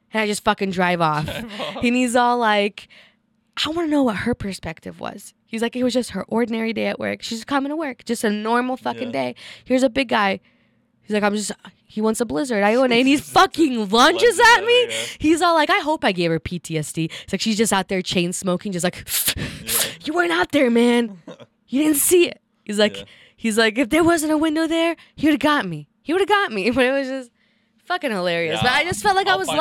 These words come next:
Speaker 2: who it
Speaker 1: lucky.
Speaker 2: is and I'll put his
Speaker 1: God
Speaker 2: shit up
Speaker 1: damn,
Speaker 2: here.
Speaker 1: he was
Speaker 2: Yeah.
Speaker 1: good. But it was,
Speaker 2: Funny.
Speaker 1: but yeah, there was some lady that opened it. Her name was Sherry. I don't know her last name, but she's Asian, and she, uh, she's from Boise, I guess.
Speaker 2: Sherry Osborne?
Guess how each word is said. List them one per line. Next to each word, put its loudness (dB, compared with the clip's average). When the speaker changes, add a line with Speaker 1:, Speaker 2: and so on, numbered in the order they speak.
Speaker 2:
who -6
it -4
Speaker 1:
lucky. -4
Speaker 2:
is -20
and -18
I'll -12
put -16
his -16
Speaker 1:
God -4
Speaker 2:
shit -14
up 0
Speaker 1:
damn, -8
Speaker 2:
here. -14
Speaker 1:
he -10
was -8
Speaker 2:
Yeah. -4
Speaker 1:
good. -14
But 0
it 2
was, -4
Speaker 2:
Funny. -20
Speaker 1:
but -4
yeah, 4
there 0
was 0
some 0
lady 2
that 2
opened -2
it. -2
Her -12
name -2
was -4
Sherry. 2
I 0
don't 4
know 4
her 2
last 2
name, 0
but 2
she's -4
Asian, 2
and 0
she, -2
uh, -6
she's -6
from -4
Boise, -4
I -6
guess. -12
Speaker 2:
Sherry -14
Osborne? -14